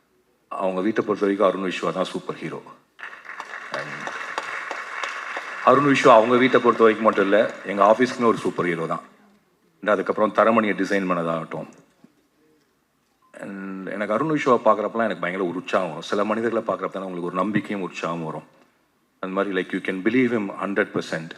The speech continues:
அப்போ நம்ம இந்த தோற்றத்தை வைத்து சில பேர்த்த முடிவு பண்ணுவோம்ல, இவங்க இப்படி தானே. அதுக்கு நேர் எதிரான ஒருத்தர் தான் அருண் விஸ்வா. ரொம்ப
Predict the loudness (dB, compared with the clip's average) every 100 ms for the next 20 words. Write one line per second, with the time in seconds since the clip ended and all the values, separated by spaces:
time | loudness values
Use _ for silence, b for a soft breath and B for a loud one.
0 | _ _ _ _ _ _ _ _ _ _
1 | _ -2 0 2 2 2 -2 -12 -20 -4
2 | -4 4 4 6 4 6 6 4 2 2
3 | 4 2 2 4 4 4 0 0 -2 -2
4 | -2 0 0 -2 -4 0 2 4 4 4
5 | 2 2 0 0 0 0 0 -2 -8 -8
6 | -8 -6 -6 -4 -4